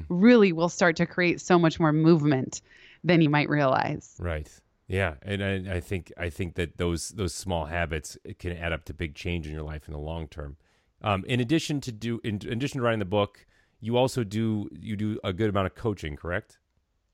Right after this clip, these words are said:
Speaker 1: Now I do more work with companies, helping them implement Pivot across the organization.
Speaker 2: Right.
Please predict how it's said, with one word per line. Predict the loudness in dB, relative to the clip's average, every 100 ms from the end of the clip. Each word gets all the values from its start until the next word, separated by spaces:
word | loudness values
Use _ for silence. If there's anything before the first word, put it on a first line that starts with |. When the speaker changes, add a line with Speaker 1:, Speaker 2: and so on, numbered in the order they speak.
| _ _ _ _ -2
Speaker 1:
Now | 2 4 6
I | 4
do | 6 6
more | 8 8 6
work | 4 4
with | 2
companies, | 4 4 6 6 6 2 -6 -2
helping | 2 4 4 4 4 2
them | 4 2 2
implement | 0 2 4 2 2
Pivot | 4 6 6 2 _ _ -10
across | 0 2 2 2
the |
organization. | 0 2 2 2 0 0 4 4
Speaker 2:
Right. | 4 0